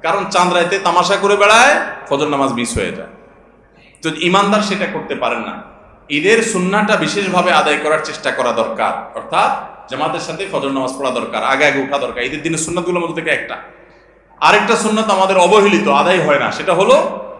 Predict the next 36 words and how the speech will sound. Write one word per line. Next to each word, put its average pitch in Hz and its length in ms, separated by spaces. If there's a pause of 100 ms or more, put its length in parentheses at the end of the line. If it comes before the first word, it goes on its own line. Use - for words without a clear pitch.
(500)
ঈদুল 202 500
আজহা 202 400
হোক 220 280
আর 220 60
ঈদুল 185 360
ফিতর 175 260
হোক, 160 340
ঈদের 208 240
নামাজ 220 380
মাঠে 180 400
পড়ার 190 200
চেষ্টা 160 280
করা 117 200
দরকার। 95 320 (140)
কোথায়? 170 360 (960)
মাঠে। 147 380 (560)
মাঠ 190 420
এখন 254 400
কম, 196 320
বিশেষ 165 260
করে 180 200
শহর 175 280
এলাকাতে 165 500
মাঠ 151 280
একটু 170 220
কম, 131 540
কিন্তু 180 360
যেগুলো 262 420
আছে 214 360
সেগুলোও 233 420
যদি 262 260
সঠিকভাবে 233 520
সবগুলোকে 226 520
ব্যবহার 202 340
করা 208 220
হয় 185 280